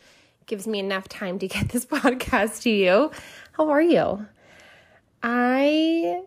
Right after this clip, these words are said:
want to talk about something that is a really interesting idea that has been building based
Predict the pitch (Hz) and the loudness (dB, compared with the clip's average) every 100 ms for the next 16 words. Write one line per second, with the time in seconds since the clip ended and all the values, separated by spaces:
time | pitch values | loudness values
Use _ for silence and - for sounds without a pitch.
0 | _ _ _ _ _ _ - 247 320 - | _ _ _ _ _ _ -6 -2 -2 -2
1 | 285 285 269 - - 220 214 202 196 202 | -2 0 -2 -2 -2 -2 -2 -2 0 0
2 | 202 - - 196 190 185 190 196 - - | -2 -6 -6 -2 0 0 0 -2 -6 -10
3 | - - - - _ _ _ _ _ _ | -8 -10 -16 -20 _ _ _ _ _ _
4 | _ _ _ - 226 247 302 370 - 180 | _ _ _ -12 -8 -4 -2 -4 -4 -8
5 | - 226 - 247 240 233 196 185 180 185 | -6 -8 -4 0 0 -2 -4 -6 -6 -4
6 | 190 202 202 196 202 196 190 185 185 196 | -2 -2 -4 -8 -8 -6 -2 0 0 -2
7 | 190 190 - 190 196 | -4 -6 -4 -4 -4